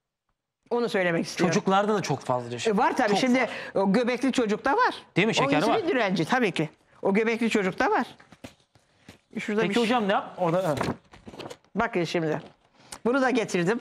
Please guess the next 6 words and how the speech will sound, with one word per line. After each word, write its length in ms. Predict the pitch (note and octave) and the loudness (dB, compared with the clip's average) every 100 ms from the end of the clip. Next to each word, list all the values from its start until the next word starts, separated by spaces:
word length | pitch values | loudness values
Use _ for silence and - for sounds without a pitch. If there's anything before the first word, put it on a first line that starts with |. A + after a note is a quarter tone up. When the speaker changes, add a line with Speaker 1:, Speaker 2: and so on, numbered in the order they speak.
| - | -2
Speaker 1:
Sorulacak 600 | A3 G3 F#3 F3 F3 - | -2 0 0 0 0 -2
şimdi. 200 | C3+ C3+ - - - - - - | -6 -6 -8 -18 -20 -18 -14 -10
Şimdi 280 | - E4 C#4+ | -2 0 2
bu 60 | F#4 | 2
ortadaki 600 | C#4+ E4 F#4 E4 D#4 D#4+ | 2 2 2 2 2 2
yuvarlaklar 680 | C#4+ B3+ B3 A#3+ C4 D#4 | 4 4 2 2 2 2